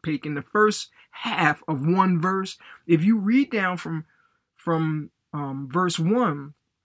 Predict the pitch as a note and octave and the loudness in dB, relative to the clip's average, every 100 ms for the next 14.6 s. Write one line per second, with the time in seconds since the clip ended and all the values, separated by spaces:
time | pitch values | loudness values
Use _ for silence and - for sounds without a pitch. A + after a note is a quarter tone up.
0 | _ _ - G#3 B3 A3 F#3+ G3+ F3 B2 | _ _ -8 -2 0 2 0 0 -6 -8
1 | - _ _ - E3+ B3+ C#4 B3 A#3+ F#3 | -12 _ _ -4 0 0 0 -2 -2 -2
2 | E3+ E3+ D#3+ D#3 D3+ D3 - D3 C3+ D3+ | 0 0 0 0 0 -4 -6 -6 -6 -6
3 | C#3 C#3 C#3+ B2 A#2+ A#2+ A#2+ C3+ D#3 _ | -8 -8 -10 -10 -10 -10 -12 -12 -18 _
4 | _ _ - E3+ D#3+ D#3+ F#3+ G#3+ G3+ F3 | _ _ -8 2 2 4 2 2 0 -4
5 | - - F3 F3+ - - C#3+ C#3 D3 D3 | -8 -6 -6 -6 -10 -8 -8 -6 -6 -6
6 | C#3 B2+ A#2+ D#3+ E3 D#3+ E3 E3 - _ | -8 -8 -6 -8 -6 -6 -6 -8 -10 _
7 | - D3+ C3+ D3 C3+ B2+ B2+ C3+ E3 _ | -8 -6 -4 -4 -4 -6 -8 -12 -16 _
8 | _ _ - B2+ - D3 - G#3 - - | _ _ -16 -14 -12 -14 -14 -14 -12 -12
9 | E3+ _ _ _ _ _ C#3 E3+ F3+ D#3 | -12 _ _ _ _ _ -6 -2 0 0
10 | D3 C3 C#3+ C3 A#2 C3+ F#3 A#3+ - F#3 | -2 -2 -2 -2 -4 -4 -2 -2 -2 -2
11 | F3 - F3 E3+ E3+ - - _ _ _ | -2 -4 -6 -6 -8 -10 -14 _ _ _
12 | _ D#3+ F3+ G#3 - - E3 D#3 D#3 D#3+ | _ -2 0 0 -2 -4 -2 -2 -2 -4
13 | D#3+ - - _ _ _ E3 D#3+ D3 D3+ | -8 -10 -14 _ _ _ 0 0 0 0
14 | F3 F#3+ G3 F#3+ E3 - | 0 0 -2 -4 -6 -10